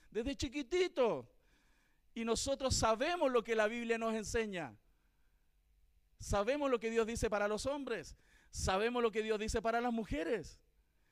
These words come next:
Sabemos lo que Dios dice para los pastores. Sabemos. Y tenemos que aplicarlo entonces,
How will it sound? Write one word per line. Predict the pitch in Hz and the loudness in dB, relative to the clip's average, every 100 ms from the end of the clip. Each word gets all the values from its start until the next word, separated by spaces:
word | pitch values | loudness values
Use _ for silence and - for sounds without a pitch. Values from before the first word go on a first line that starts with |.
| _ | _
Sabemos | - 214 208 247 262 | -2 2 4 4 4
lo | 247 | 2
que | 226 | 2
Dios | 240 240 | 0 0
dice | 233 240 233 | 0 -2 -2
para | 220 214 | 0 0
los | 214 | -2
pastores. | - 196 - 285 269 202 160 - - - | -2 -4 0 -2 0 -4 -6 -16 -20 -18
Sabemos. | - - 247 247 320 349 330 294 202 - - _ _ _ _ _ _ _ _ _ _ _ | -6 0 2 2 0 2 4 4 0 -8 -20 _ _ _ _ _ _ _ _ _ _ _
Y | 240 | -6
tenemos | 202 208 196 196 208 | 0 0 2 -2 -4
que | 220 226 | 0 0
aplicarlo | 214 220 262 269 240 175 | 0 -6 -4 -4 -4 -8
entonces, | 135 117 101 - - - | -8 -12 -14 -16 -20 -20